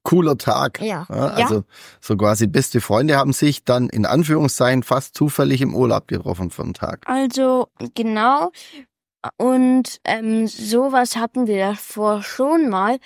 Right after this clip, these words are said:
Speaker 3: Und zwar, aber da waren wir wirklich komplett zusammen im Urlaub. Und da war ich drei, da hatten wir auch richtig viel Spaß miteinander.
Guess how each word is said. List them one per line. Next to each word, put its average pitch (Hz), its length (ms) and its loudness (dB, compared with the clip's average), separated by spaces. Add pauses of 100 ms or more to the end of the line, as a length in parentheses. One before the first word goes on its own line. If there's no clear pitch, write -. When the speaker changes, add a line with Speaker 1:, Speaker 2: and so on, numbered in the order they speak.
(360)
Speaker 3:
Und 214 380 -4
zwar, 233 720 2 (100)
aber 214 440 0
da 214 180 0
waren 226 280 2
wir 220 200 0
wirklich 277 460 -2
komplett 220 480 -4
zusammen 202 500 -4
im 214 220 -4
Urlaub. 233 540 -2 (680)
Und 226 440 2
da 214 240 0
war 214 220 2
ich 220 260 -4
drei, 254 840 0 (160)
da 233 220 4
hatten 240 340 0
wir 220 160 2
auch 254 260 0
richtig 254 320 -4
viel 226 220 -2
Spaß 226 500 0
miteinander. 247 800 0